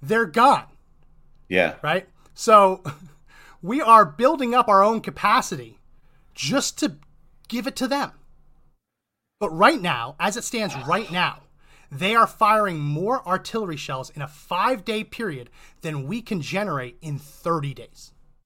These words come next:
Speaker 2: This is an everyday war.
Speaker 1: Yes. So
Speaker 2: Everyday war.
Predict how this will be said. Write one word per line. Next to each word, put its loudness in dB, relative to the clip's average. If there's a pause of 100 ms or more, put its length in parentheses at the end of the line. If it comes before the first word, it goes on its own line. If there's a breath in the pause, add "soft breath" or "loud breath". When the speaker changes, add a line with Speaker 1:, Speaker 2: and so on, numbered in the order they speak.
(1300)
Speaker 2:
This -14
is -10
an -6
everyday -4
war. -6 (600)
Speaker 1:
Yes. -8 (420 soft breath)
So -6 (280)
Speaker 2:
Everyday -8
war. -8